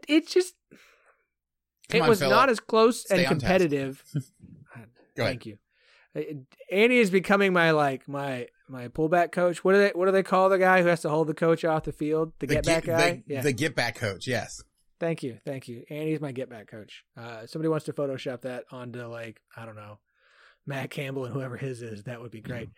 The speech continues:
Speaker 1: Uh, <laughs> I wanna get, like, three Get Back coaches on the show and just talk to them. Okay, I swear I'm done. Jamie, Iowa State,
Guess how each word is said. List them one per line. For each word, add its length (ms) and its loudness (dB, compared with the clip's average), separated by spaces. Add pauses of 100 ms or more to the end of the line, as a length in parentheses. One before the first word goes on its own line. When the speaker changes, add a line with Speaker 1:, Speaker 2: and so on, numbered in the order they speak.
(400)
Speaker 1:
Uh, 340 2
<laughs> 460 -4 (1900)
I 80 6
wanna 220 8
get, 260 4
like, 260 2
three 200 2
Get 240 4
Back 200 2
coaches 540 0
on 640 -2
the 100 -4
show 540 -6
and 80 -12
just 180 -14
talk 260 -10
to 100 -16
them. 280 -18
Okay, 200 -14
I 160 -14
swear 200 -18
I'm 80 -20
done. 140 -20 (320)
Jamie, 400 4
Iowa 300 4
State, 400 -2